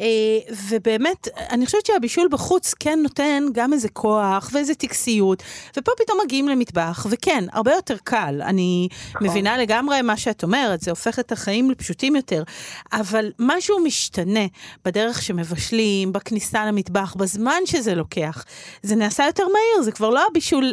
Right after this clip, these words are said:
Speaker 1: לאט-לאט.
Speaker 2: נכון.
Speaker 1: אמ, זה שינה משהו, תמר, במעמד של אמא או של אנשים?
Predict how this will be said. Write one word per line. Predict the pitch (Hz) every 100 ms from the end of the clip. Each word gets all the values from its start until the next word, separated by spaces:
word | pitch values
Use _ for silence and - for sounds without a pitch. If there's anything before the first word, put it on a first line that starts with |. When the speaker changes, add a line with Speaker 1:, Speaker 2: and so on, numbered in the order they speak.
| -
Speaker 1:
לאט-לאט. | 226 233 220 - 226 196 170 147 - - - - -
Speaker 2:
נכון. | 208 214
Speaker 1:
אמ, | 214 214 208 196 196 202 -
זה | 226 247
שינה | - 202 302 466 392 403
משהו, | 370 - 392 370
תמר, | - 165 208 240 269
במעמד | 233 220 190 196 240 -
של | 247 -
אמא | 208 220 254 247 -
או |
של | 202 190 180
אנשים? | 175 - - 240 277